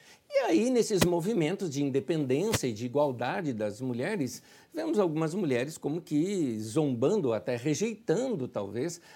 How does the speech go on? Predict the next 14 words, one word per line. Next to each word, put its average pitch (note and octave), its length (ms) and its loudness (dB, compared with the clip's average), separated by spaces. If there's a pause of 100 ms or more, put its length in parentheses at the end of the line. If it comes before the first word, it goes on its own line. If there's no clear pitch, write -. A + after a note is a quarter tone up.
algumas C3 300 0
dessas B2 300 -4
atitudes A#2 480 -6
dos E3+ 240 0
homens, E3 320 0
fazendo E3+ 320 -2
com G3 100 -2
que D#3+ 60 -2
os D3 80 2
homens F#3 200 2
fiquem E3+ 240 0
completamente D#3+ 720 0 (340)
perdidos, D#3+ 1040 4
né, E3+ 240 -4